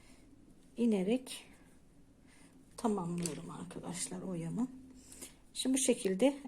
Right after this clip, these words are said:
e, iki kaya ya da iki yaprak arasına çiçeğimi yerleştireceğim. Evet arkadaşlar, çiçeğim bu şekildeydi. Tam tersine döndürüyorum.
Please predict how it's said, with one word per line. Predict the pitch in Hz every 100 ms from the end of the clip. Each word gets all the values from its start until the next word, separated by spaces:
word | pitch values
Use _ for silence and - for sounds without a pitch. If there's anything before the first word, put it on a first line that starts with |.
| -
e, | 185 - - -
iki | - 226
kaya | - - 185 190 - -
ya | 202
da | 185
iki | - - 190
yaprak | 190 190 - -
arasına | 180 175 - 214 294 - - - - -
çiçeğimi | - - - 208 233 285
yerleştireceğim. | 247 220 202 - - 196 180 180 208 - - - - - - - - _ - - - - - - - - - - - - - - - - - - - - - - - _ - - - - - - - - - - - - - - - - -
Evet | 226 190 190
arkadaşlar, | 190 190 180 185 240
çiçeğim | 262 - - 302
bu | 285
şekildeydi. | - 220 196 185 190 180 185 294 - - - - - - - - - - -
Tam | 330 294
tersine | - 202 185 - 185 170
döndürüyorum. | 175 165 175 156 160 156